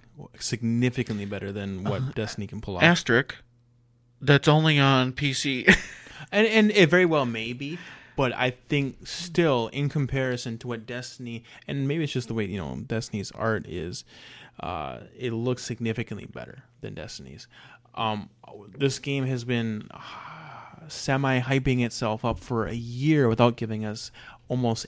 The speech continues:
Speaker 1: any information. And the trailer that they, that they finally released was very exciting. I, I loved it. I loved the, the creatures that were in it. I loved the world that was in it.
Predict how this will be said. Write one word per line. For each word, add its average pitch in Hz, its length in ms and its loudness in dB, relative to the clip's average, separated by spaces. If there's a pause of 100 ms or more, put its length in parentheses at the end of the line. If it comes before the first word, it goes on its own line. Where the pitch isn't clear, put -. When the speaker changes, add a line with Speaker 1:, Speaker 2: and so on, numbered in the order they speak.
(140)
Speaker 1:
any 143 380 2
information. 113 800 -4 (600)
And 113 180 0
the 113 60 4
trailer 127 400 2
that 110 200 -2
they, - 120 -10 (300)
that 120 120 0
they 117 100 2
finally 123 580 4
released 117 760 -2 (500)
was 110 500 -2
very 117 540 6
exciting. 85 580 -8 (340)
I, 110 180 -2
I 110 160 -2
loved 110 340 -2
it. - 320 -8
I 101 100 -8
loved 110 400 -4
the, 95 220 -6
the 82 100 -8
creatures 127 720 2
that 117 160 4
were 117 80 4
in 120 140 4
it. 120 160 2
I 101 60 -8
loved 98 200 -8
the 117 100 -14
world 117 580 0
that 113 140 0
was 117 200 -2
in 113 100 0
it. 113 220 -4